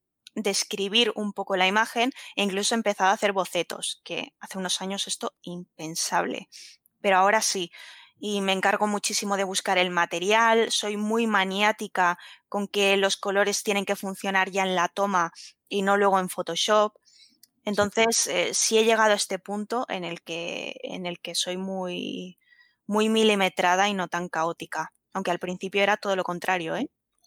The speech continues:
Speaker 2: ¿Y llegas a la perfección? Porque a mí me suele pasar eso en ocasiones, no siempre, pero nunca llego a la perfección, o sea, nunca llego a estar contento con el resultado. No contento, o sea, estás contento con el resultado, pero no al cien por cien. Como que siempre sabes que lo podías haber hecho mejor, podías haber ajustado, o no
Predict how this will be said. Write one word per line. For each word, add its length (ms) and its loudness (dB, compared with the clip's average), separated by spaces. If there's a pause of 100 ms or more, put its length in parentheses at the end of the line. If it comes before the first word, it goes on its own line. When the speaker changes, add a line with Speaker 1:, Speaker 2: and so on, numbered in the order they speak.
(120)
Speaker 2:
¿Y 220 4
llegas 260 4
a 80 4
la 100 4
perfección? 640 -2
Porque 180 0
a 40 4
mí 100 6
me 100 4
suele 380 4
pasar 320 0
eso 280 0
en 120 2
ocasiones, 640 -4 (220)
no 120 0
siempre, 460 0 (400)
pero 180 4
nunca 180 4
llego 140 4
a 60 6
la 80 4
perfección, 260 0
o 40 0
sea, 100 2
nunca 180 4
llego 160 6
a 20 0
estar 220 -2
contento 520 0
con 120 -2
el 100 0
resultado. 600 -2 (100)
No 220 4
contento, 320 0
o 20 -20
sea, 100 -2
estás 200 -2
contento 320 2
con 80 0
el 40 -2
resultado, 400 -2
pero 140 0
no 80 2
al 80 0
cien 220 -2
por 160 -6
cien. 180 -12
Como 180 -4
que 80 0
siempre 260 -2
sabes 360 0 (240)
que 80 0
lo 80 4
podías 220 4
haber 100 6
hecho 160 0
mejor, 360 0
podías 220 0
haber 140 -2
ajustado, 720 2
o 240 2
no 80 -20